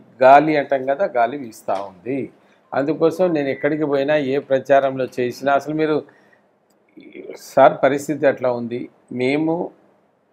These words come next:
తెలంగాణలో సబండ వర్ణాల సహకారంతో తెలంగాణ తెచ్చుకుంటే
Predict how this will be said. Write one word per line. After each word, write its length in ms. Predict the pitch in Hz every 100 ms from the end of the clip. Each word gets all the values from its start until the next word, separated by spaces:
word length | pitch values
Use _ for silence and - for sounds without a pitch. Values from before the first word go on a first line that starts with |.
| _ _ _ _ _
తెలంగాణలో 720 | 131 143 151 147 147 143 139
సబండ 400 | 135 123 131 143
వర్ణాల 560 | 139 135 131 131 131 127
సహకారంతో 760 | - 120 131 127 131 127 120
తెలంగాణ 420 | 120 113 120 127 127
తెచ్చుకుంటే 640 | 117 113 - 117 147